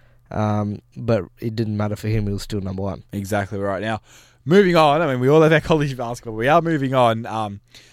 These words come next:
Speaker 2: now, last week, we talked about possible playoff matchups in the Eastern Conference. We,
Speaker 1: Yep.
Speaker 2: we went, we went through the one through eight, where we think they're gonna finish up,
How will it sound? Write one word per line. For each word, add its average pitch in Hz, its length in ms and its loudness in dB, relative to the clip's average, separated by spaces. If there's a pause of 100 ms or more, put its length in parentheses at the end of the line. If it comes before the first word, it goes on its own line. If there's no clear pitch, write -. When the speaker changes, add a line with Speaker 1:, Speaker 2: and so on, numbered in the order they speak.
(100)
Speaker 2:
now, 135 160 0
last 139 500 2
week, 151 340 0
we 123 180 0
talked 113 360 -2
about 107 300 0 (100)
possible 107 720 -6 (160)
playoff 120 280 2
matchups 107 320 -8
in 101 80 -6
the 104 100 -2
Eastern 117 300 -2
Conference. - 560 -14
We, 135 100 -10
Speaker 1:
Yep. 123 100 -4
Speaker 2:
we 80 120 -12
went, 110 240 -8
we 123 140 -16 (100)
went 127 340 -6
through 139 200 -6
the 117 100 -4
one 117 180 -2
through 110 300 -4
eight, 113 200 -2 (240)
where 113 160 0
we 113 120 -2
think 107 200 -8
they're 101 120 -6
gonna 92 180 -8
finish - 380 -2
up, 135 200 2